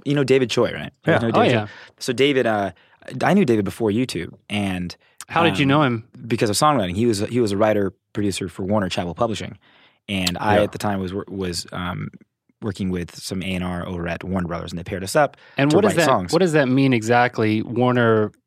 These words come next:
Speaker 3: Music Publishing,
Speaker 1: That's a
Speaker 3: whatever you
Speaker 1: publishing
Speaker 3: just
Speaker 1: company.
Speaker 3: said.
Speaker 1: Wa-, Warner Chappell, uh, is a publishing company, um,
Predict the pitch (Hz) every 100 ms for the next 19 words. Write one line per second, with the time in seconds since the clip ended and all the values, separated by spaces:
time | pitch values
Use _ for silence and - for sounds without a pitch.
0 | _ _ - 120 117 113 - _ _ _
1 | - 131 117 110 - 107 113 151 143 117
2 | 110 101 107 101 95 - 123 131 135 127
3 | 127 110 104 98 98 92 80 92 87 113
4 | 107 95 87 82 76 67 - _ _ _
5 | _ 98 95 87 82